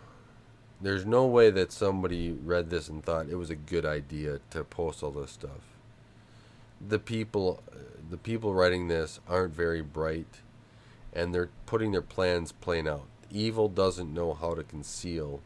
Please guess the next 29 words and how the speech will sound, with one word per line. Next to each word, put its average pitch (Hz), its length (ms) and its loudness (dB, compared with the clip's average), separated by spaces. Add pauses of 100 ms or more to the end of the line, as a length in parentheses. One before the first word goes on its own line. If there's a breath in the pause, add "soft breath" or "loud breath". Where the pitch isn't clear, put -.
(540 loud breath)
their 80 100 -8
plans. 76 840 -6 (1160 loud breath)
Evil's 95 360 -2
gonna 90 180 0
put - 160 -6
'em 90 120 0
out 87 260 0
there, 95 220 0
and 85 120 -2
you're 87 100 -2
gonna 87 180 -2
have 87 280 -2
to - 80 -12
take 92 260 -4
it 90 140 -2 (160)
at 95 220 0
face 95 240 2
value 95 520 4
and 90 80 -2
understand 98 480 0
what 95 140 -2
the 87 40 -10
plan 92 360 -2
is. 80 380 -6 (1300 loud breath)
But 87 160 -6
this 123 240 2
right 98 220 4
here 82 480 -2 (840 loud breath)
is 87 840 -2